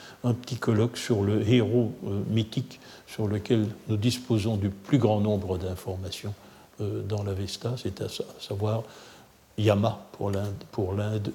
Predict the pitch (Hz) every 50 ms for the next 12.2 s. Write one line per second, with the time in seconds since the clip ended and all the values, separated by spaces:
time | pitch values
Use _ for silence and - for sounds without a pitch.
0 | - - 107 92 95 113 110 104 110 117 117 - - - - 101 98 95 95 90
1 | - 104 95 - - 101 92 92 92 90 95 113 123 117 - - 98 - 104 95
2 | 95 104 104 101 - - 107 107 98 90 92 90 90 90 90 101 - - - -
3 | - - - - - - - 123 107 110 117 - - - - - - 127 120 110
4 | 110 107 104 104 110 104 107 101 98 101 101 - 117 - - - _ - 185 -
5 | - 202 143 - - - - - 110 98 - - 92 92 - - - - - -
6 | 120 107 - 135 156 - - - 214 131 98 92 92 95 92 92 98 113 - -
7 | - - - 123 - - - - - - - - - - - 104 98 - - 98
8 | 95 107 107 - - - - 101 - - - - - - 90 90 87 85 107 98
9 | - - - 76 - - - 117 107 - - - - - - - - - - -
10 | 107 98 107 107 107 - - - - - 98 101 98 - - - 92 98 107 101
11 | 95 - - 92 - - 98 - 101 95 92 101 110 107 95 - 98 95 95 98
12 | 95 101 -